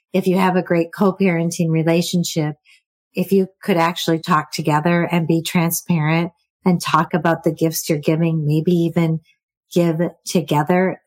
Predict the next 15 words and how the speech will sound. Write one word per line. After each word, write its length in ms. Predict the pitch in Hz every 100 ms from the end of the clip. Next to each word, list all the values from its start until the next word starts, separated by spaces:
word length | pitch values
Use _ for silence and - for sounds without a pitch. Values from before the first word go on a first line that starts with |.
| -
That's 280 | 170 170 180
maybe 220 | 170 170
even 380 | 170 170 165 160
something 400 | 165 165 175 160
you 140 | 156
could 160 | 151 147
put 200 | - 165
in 140 | 160
your 180 | 151 143 -
parenting 600 | 175 160 175 - 180 175
plan. 440 | - 185 185 185 196 _ _ _ _ _ -
That 260 | 175 196 190 -
just 380 | 226 214 - 196
makes 400 | 185 190 - 196
it 260 | 185 170